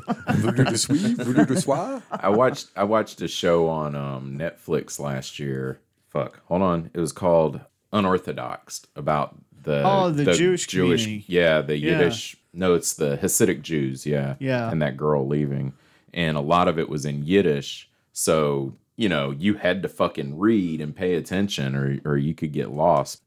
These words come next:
Speaker 3: because it's not English.
Speaker 1: Yeah. But I've watched, I almost bin-, binge watched the whole season between last night and today of, um, Invincible.
Speaker 3: Isn't that show fucking good, dude?
Speaker 1: It's really good.
Speaker 3: Holy
Speaker 1: It's really
Speaker 3: shit.
Speaker 1: good. The second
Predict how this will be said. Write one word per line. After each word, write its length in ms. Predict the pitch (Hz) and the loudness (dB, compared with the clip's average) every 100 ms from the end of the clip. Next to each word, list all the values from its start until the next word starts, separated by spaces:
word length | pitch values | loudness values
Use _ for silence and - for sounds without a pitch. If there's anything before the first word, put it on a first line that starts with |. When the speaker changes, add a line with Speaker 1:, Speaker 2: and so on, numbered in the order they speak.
| - | -8
Speaker 3:
because 380 | - 78 71 67 | -4 0 0 -2
it's 180 | - 73 | -6 -4
not 220 | 67 67 | -4 -4
English. 580 | 69 67 65 - - _ - | -6 -6 -8 -8 -14 _ -10
Speaker 1:
Yeah. 280 | 117 104 107 - _ _ _ | -8 -8 -12 -18 _ _ _
But 400 | 175 220 196 185 _ - | 2 4 4 0 _ -4
I've 200 | 156 147 | -4 0
watched, 560 | 180 196 196 - - - | 2 4 2 -2 -4 -2
I 160 | 160 | -2
almost 640 | 147 170 220 196 160 139 117 | 0 -2 0 0 0 -4 -2
bin-, 340 | 170 196 175 - 123 | -2 -2 -6 -8 -4
binge 360 | 170 202 170 | -2 -2 -4
watched 520 | 147 139 139 - - | -2 0 0 -4 -4
the 120 | 127 117 | -2 -2
whole 260 | 170 160 | -2 -2
season 640 | 151 165 175 165 143 127 127 | -2 -2 -2 0 -2 -2 -4
between 420 | 120 - 147 135 | -6 -2 0 2
last 360 | 135 147 147 | 0 -2 -2
night 220 | 147 143 135 | 0 -2 -2
and 80 | |
today 600 | - 123 131 135 123 123 - | -4 -2 0 -2 -2 -6 -8
of, 260 | 123 120 113 | -4 -4 -2
um, 320 | 120 113 113 | 0 0 0
Invincible. 840 | 127 127 135 156 - 127 107 95 - _ _ _ - | 0 0 0 0 0 -2 -2 -6 -8 _ _ _ -4
Speaker 3:
Isn't 240 | 131 214 | 2 4
that 160 | 220 - | 4 4
show 260 | - 147 170 | 8 8 6
fucking 480 | 175 - 151 104 | 2 -2 0 0
good, 300 | 95 95 139 | 2 4 4
dude? 300 | 156 180 185 180 | 4 4 4 2
Speaker 1:
It's 120 | 123 | 0
really 360 | 139 175 170 | 0 0 0
good. 420 | 127 135 127 120 113 | -2 -2 -2 -4 -4
Speaker 3:
Holy 260 | 175 147 | 0 2
Speaker 1:
It's 180 | 127 123 | 2 2
really 240 | 147 151 | 4 4
Speaker 3:
shit. 80 | 135 | 2
Speaker 1:
good. 280 | 139 131 123 | -2 -4 -4
The 80 | 131 | -4
second 500 | - 175 180 180 | 0 0 0 -2